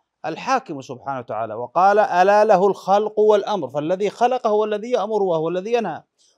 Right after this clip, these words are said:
وقال: "إن الحكم إلا لله"، وقال سبحانه وتعالى: "إن الذين ارتدوا على أدبارهم من بعد ما تبين لهم هدى الشيطان سول لهم وأملى لهم ذلك بأنهم قالوا الذين كرهوا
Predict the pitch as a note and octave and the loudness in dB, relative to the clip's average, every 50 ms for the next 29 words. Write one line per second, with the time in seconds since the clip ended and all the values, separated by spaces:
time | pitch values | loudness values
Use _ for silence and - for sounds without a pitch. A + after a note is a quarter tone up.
0 | _ _ C#3 C#3+ - F3 F3+ F#3+ G3 G#3 F3+ G3+ G#3+ G#3+ G3+ - - G3 G#3 G#3 | _ _ -4 -2 2 2 4 4 4 2 0 0 -4 -4 -4 -4 0 0 0 0
1 | - F#3+ G3+ G3+ D#3 G3 G3+ G3+ G3 G3 G3 G3 G3 G3 F#3+ F#3+ F#3+ G3 F3+ C3 | 0 -6 -6 -2 -2 -2 -2 0 2 2 4 4 2 0 -2 0 4 4 4 4
2 | - - _ _ _ _ _ _ _ _ - C3+ - - F3+ G3 G3 F#3+ - F3 | 2 -4 _ _ _ _ _ _ _ _ -6 -4 0 2 2 2 2 2 0 -6
3 | D#3+ - F#3+ F#3+ F#3 F3+ F#3 E3+ F#3 F#3+ F#3 F#3 F#3 F#3 F3+ F#3 F3 E3+ F#3+ F#3+ | -4 -2 -2 -2 2 2 4 4 4 4 2 0 0 0 0 0 2 2 0 -2
4 | F3+ F3 - F#3 F#3 E3+ D#3 D#3+ E3+ D3+ E3+ F3+ E3+ E3 E3 D#3 E3+ F3 F3+ F3+ | -2 -4 -2 -4 -4 -4 -2 -2 0 0 0 -2 -2 -6 -6 -4 -4 -4 -4 -4
5 | E3+ F3 F3+ F3+ F3+ F3 F3+ E3 D#3 G#3 A3+ - F3 F3 E3 F3+ F3 F3 F3 F3 | -6 -8 -8 -8 -8 -8 -8 -2 -2 -2 -2 -2 -4 -8 -8 -6 -4 -4 -4 -4
6 | F3+ F3 F3+ F3+ F3+ F3 E3+ E3+ E3+ F3 F3 E3+ E3+ - - - F3 E3+ D#3+ - | -4 -4 -4 -6 -6 -6 -6 -6 -6 -6 -6 -6 -8 -10 -8 -8 -8 -8 -6 0
7 | - F#3+ G3+ G3+ G3 F#3+ F3+ E3 D3+ - D#3 D3 D3 C#3 D3 F3+ G3+ G#3 G3 F3+ | 4 6 8 8 8 8 6 2 -4 -6 -6 -8 -8 -4 -4 -2 -2 0 0 -2
8 | E3+ D#3+ D#3 D3+ D3 C3 C#3 D3+ D3 D#3+ F3 G3 G3+ G3+ G3+ F#3 F3+ D#3+ D#3 F3+ | -2 -2 -4 -6 -8 -10 -8 -6 -4 -2 -2 0 2 2 0 0 0 -2 0 2
9 | G#3+ A#3 A#3+ A#3 - A#3 G#3+ G#3 G#3+ G#3 G3+ G3 F#3+ F3 - F3+ F#3 F3+ F3+ F3+ | 4 4 4 4 2 2 2 2 0 0 0 -4 -6 -4 -2 2 2 2 2 0
10 | F3+ F3+ F3+ F3 E3+ F3 F3 E3+ E3 - F3+ F3+ F#3 G3 G#3+ A3 G#3+ | -2 -2 -2 -2 -2 -2 -4 -6 -6 -6 -6 -6 -4 -4 -4 -4 -6